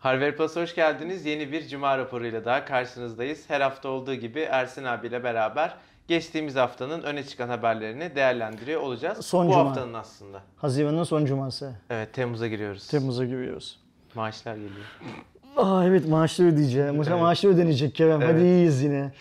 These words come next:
Speaker 1: Ben iyiyim abi, maaş verecek
Speaker 2: <laughs>
Speaker 1: düşünsün. Ee,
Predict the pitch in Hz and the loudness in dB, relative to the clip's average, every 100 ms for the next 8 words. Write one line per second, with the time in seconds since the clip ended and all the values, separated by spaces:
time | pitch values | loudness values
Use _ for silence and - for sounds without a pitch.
0 | - - _ _ 127 139 180 190 160 170 | -20 -20 _ _ -2 0 2 4 4 6
1 | 170 151 160 330 - 165 - - 523 135 | 6 6 4 4 4 4 4 0 -2 -8
2 | - 131 - _ - 466 587 - 453 139 | -12 -16 -18 _ -4 -2 -2 0 2 4
3 | 139 139 143 139 | 4 4 2 2